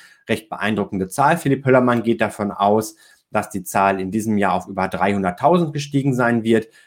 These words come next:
was sicherlich auch, ähm, mit der Corona-Pandemie zu tun haben mag, dass viele sich dafür Fernhochschulen entscheiden und, ähm, unter anderem die I O B H, wie wir gleich noch sehen werden, enorm gewachsen ist. Auch in diesem Jahr wieder, da gibt es nämlich auch schon neue Zahlen.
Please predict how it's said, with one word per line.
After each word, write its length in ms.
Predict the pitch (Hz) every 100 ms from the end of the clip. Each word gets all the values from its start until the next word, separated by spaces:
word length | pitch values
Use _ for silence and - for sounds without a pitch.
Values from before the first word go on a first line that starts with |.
| _
was 200 | 104 104
sicherlich 500 | 117 113 98 95 - -
auch, 520 | 104 127 135 135 - _ _ _ -
ähm, 360 | 110 110 107
mit 140 | 104 107
der 60 |
Corona-Pandemie 880 | - 107 185 190 170 156 147 139 135
zu 120 | -
tun 520 | 127 135 127 123 123 117 _ _ _
haben 320 | - 110 113
mag, 280 | 113 110 110
dass 200 | 110 -
viele 300 | - 113 110
sich 220 | 107 104
dafür 580 | 104 104 101 - 98 95 _ -
Fernhochschulen 720 | - 104 101 87 - 92 90
entscheiden 460 | 85 110 104 113
und, 400 | 110 120 113 - -
ähm, 420 | 107 104 98 101 - -
unter 220 | 95 90
anderem 360 | 98 104 98 104
die 160 | 107
I 80 | 101
O 40 | 92
B 120 | 95
H, 180 | 104 98
wie 40 |
wir 80 | 95
gleich 240 | 95 90
noch 80 | 98
sehen 360 | 90 95 95 90
werden, 340 | 85 87 85 _ _ -
enorm 520 | 98 98 95 95 98
gewachsen 500 | 95 92 90 - 92
ist. 220 | - -
Auch 140 | 143 139
in 100 | 101
diesem 240 | 117 117
Jahr 200 | 107 101
wieder, 200 | 98 95
da 120 | 92
gibt 220 | 92 - 87
es 100 | 95
nämlich 220 | 92 -
auch 100 | -
schon 160 | -
neue 200 | 85 90
Zahlen. 240 | - -